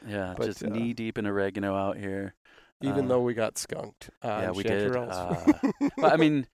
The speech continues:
Speaker 1: we, we could have been bastards and, like, taken those, those small ones, but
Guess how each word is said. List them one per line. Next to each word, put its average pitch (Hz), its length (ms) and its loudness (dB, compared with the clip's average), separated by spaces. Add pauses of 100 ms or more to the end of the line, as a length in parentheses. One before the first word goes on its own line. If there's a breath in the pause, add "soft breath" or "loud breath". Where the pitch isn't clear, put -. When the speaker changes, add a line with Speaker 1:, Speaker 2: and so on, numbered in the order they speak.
(280 soft breath)
Speaker 1:
we, 131 100 4
we 135 140 2
could 160 160 2
have 127 40 0
been 110 140 0
bastards 95 560 0
and, 90 100 -4
like, 90 200 -6
taken 95 320 -4
those, 90 500 -6
those 95 220 0
small 113 340 8
ones, 98 320 0
but 95 240 0